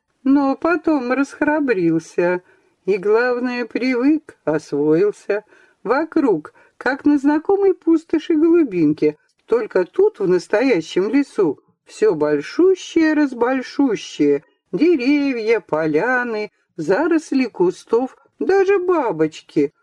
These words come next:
Муттерфатер, родимые мои, да ведь он, Шурка-кишка, тогда в грозу заблудился в заполе, и его, молокососа,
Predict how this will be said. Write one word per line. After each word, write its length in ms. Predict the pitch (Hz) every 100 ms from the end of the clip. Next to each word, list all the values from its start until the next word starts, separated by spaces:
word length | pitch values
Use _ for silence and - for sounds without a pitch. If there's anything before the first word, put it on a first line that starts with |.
| _
Муттерфатер, 1300 | 247 277 440 - - - - - 233 220 180 185 208 311
родимые 680 | 508 339 208 170 175 180
мои, 400 | 185 170 165 156 _ _ -
да 220 | 147 175
ведь 420 | 320 392 403 - 294
он, 300 | 247 175 185
Шурка-кишка, 1120 | - 339 - - 170 - 370 - - 392 302 _ _ _ -
тогда 460 | 175 277 285 262
в 120 | 147
грозу 500 | 143 196 302 302 330
заблудился 800 | 254 330 403 440 427 214 156 -
в 60 | 156
заполе, 680 | 185 349 - 180 143 135 156 _
и 60 | 220
его, 520 | 226 214 160 160 160
молокососа, 1000 | 175 196 320 339 381 - 392 370 - 370